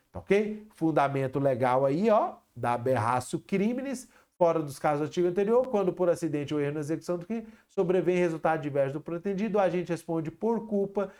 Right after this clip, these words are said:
se o fato é previsto como cru-, culposo. Se ocorre também o resultado pretendido,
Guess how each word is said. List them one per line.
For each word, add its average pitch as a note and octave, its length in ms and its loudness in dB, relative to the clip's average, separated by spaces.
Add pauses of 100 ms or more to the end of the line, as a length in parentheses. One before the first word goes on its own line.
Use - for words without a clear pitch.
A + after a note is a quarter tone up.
(100)
se - 200 -4
o F#3 80 2
fato E3 580 0
é D#3 80 0
previsto D3+ 800 -2
como D3 400 -4
cru-, G#3+ 420 -2
culposo. A#2+ 800 -2 (320)
Se A3 140 0
ocorre F#3 420 2
também D#3 300 0
o D3 60 -2
resultado C3+ 520 -2
pretendido, G#3 720 -2